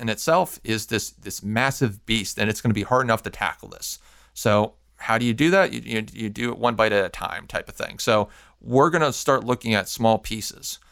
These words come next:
So one of the things we wanted to look at was automotive technicians. So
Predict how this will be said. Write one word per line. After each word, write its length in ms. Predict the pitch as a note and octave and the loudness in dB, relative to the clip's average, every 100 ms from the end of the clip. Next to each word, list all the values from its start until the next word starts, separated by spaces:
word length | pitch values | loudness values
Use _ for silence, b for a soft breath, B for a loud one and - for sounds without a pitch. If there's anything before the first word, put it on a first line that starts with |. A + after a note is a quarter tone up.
| b | b
So 300 | b C3 B2 | b 2 4
one 360 | G#2 - B2 C#3 | 0 -4 0 2
of 80 | C3+ | 2
the 40 | |
things 180 | C3+ C3 | -2 -2
we 80 | B2 | 0
wanted 220 | A2+ A2 | 2 2
to 60 | A2+ D#3+ | 0 -2
look 140 | G#3 | 2
at 140 | G#2+ G#2+ | 2 2
was 400 | G#2 - - - _ - | -4 -6 -14 -20 _ -2
automotive 400 | G#2+ A2 A2+ A#2 | 2 4 4 2
technicians. 720 | - F#2+ F2+ - - - - - b b b b | 0 -4 -6 -10 -10 -12 -16 -16 b b b b
So 340 | C3+ B2+ | 2 2